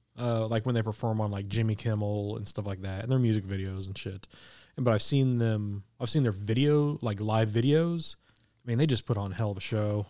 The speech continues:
Love to see that. Um, and then my second one is kind of, it's not so much a certain person or a group,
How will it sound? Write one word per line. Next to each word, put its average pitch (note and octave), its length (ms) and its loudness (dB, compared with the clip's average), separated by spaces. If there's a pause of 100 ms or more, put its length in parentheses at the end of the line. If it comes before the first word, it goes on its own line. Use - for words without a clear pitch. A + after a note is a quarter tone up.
Love A2+ 280 4
to - 40 -6
see - 180 -2
that. G#2 460 -4 (1000)
Um, A2+ 360 4 (380)
and F3 100 2
then G3 80 4
my E3+ 80 4
second A3 320 -2
one C#4 180 -2
is - 160 -2
kind A3+ 600 -2
of, G3+ 600 -2 (880)
it's D3 120 -6
not G3+ 160 0
so G#3+ 200 2
much C3+ 720 -2 (220)
a G#2+ 540 0 (340)
certain B2 480 -2
person C3 460 -2
or B2+ 180 0
a G#2+ 40 2
group, G#2+ 580 0